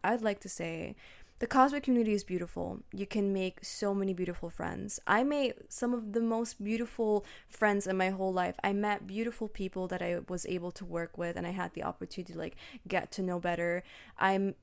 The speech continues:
I made so many, so many good, good-hearted friends, and I met so many, like,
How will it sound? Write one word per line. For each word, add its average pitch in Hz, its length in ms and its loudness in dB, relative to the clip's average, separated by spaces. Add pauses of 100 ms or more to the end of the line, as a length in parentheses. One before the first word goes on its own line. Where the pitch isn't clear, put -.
I 202 100 2
made 202 340 2
so 196 280 0
many, 196 560 0
so 196 240 -2
many 196 320 0
good, 185 220 -2 (120)
good-hearted 185 580 0
friends, 180 460 -4
and - 180 -6
I 190 140 0
met 190 320 0
so - 160 -2
many, 175 380 -4
like, 175 180 -2